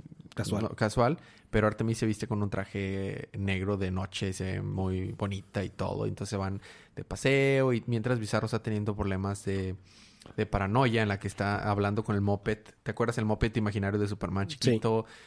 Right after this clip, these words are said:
Speaker 2: Y está, está vol-, está perdiendo el control porque t-, está consumiendo kriptonita, kriptonita,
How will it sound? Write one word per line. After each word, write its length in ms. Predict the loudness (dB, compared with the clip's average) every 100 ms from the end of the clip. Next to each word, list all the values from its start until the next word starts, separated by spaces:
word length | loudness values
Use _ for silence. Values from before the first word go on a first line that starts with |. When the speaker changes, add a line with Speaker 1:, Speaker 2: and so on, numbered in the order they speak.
| -18 -4
Speaker 2:
Y 260 | -2 0
está, 580 | -2 0 2 4 4 2
está 200 | 0 -2
vol-, 200 | -2 -2
está 200 | -2 0
perdiendo 280 | 2 2 0
el 60 | 0
control 460 | 0 0 2 0 0
porque 240 | -4 -4
t-, 120 | -12 -16 -10
está 180 | -6
consumiendo 680 | -4 -2 -2 -2 -2 -2 -2
kriptonita, 920 | -4 -6 -4 -4 -4 -4 -2 0 -2 -6 -20 -20 -20 -18 -18 _ -6
kriptonita, 1200 | -4 2 2 2 -2 -2 0 2 4 2 0